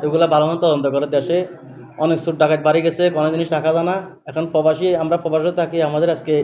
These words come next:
এই ঘর চুরি হয়েছে, কালকে ওই ঘর চুরি হবে, কালকে ওই ঘর চুরি হতে আমরা কি করবো এখন? আমরা তো এখন কোনো কিছু করার মতন নাই এখন।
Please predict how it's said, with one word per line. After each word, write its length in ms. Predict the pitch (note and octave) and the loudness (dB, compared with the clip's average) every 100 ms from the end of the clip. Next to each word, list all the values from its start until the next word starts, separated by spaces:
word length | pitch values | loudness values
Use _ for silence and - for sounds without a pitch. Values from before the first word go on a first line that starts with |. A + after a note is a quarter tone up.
| C#3+ | -2
এই 120 | D#3 | 0
ঘর 100 | D#3+ | 2
চুরি 180 | E3 D#3+ | 2 0
হয়েছে, 120 | D3+ | -2
কালকে 220 | D#3 D3+ D#3 | 0 2 2
ওই 80 | |
ঘর 100 | D#3 | 2
চুরি 240 | D#3 D#3 D#3 | 0 -2 0
হবে, 140 | D3 | 0
কালকে 200 | D3 D3 | -2 -2
ওই 80 | D3+ | -2
ঘর 80 | D#3 | -4
চুরি 200 | D#3 D#3 | -4 -4
হতে 140 | D#3 | -2
আমরা 160 | D3+ D#3+ | -2 -2
কি 120 | D#3+ | -4
করবো 220 | C#3+ C3 | -4 -4
এখন? 220 | A#2+ A#2+ A#2+ - _ _ _ - | -4 -6 -12 -16 _ _ _ -6
আমরা 160 | D3+ | -4
তো 100 | D3+ | 0
এখন 180 | F3 F3 | 0 0
কোনো 220 | E3+ E3+ | 0 0
কিছু 160 | D#3+ E3 | -2 0
করার 200 | F3 D#3+ | 2 2
মতন 220 | D#3+ D#3 | 0 0
নাই 180 | D3+ B2 | 0 -2
এখন। 320 | A#2 A#2+ - | -4 -8 -14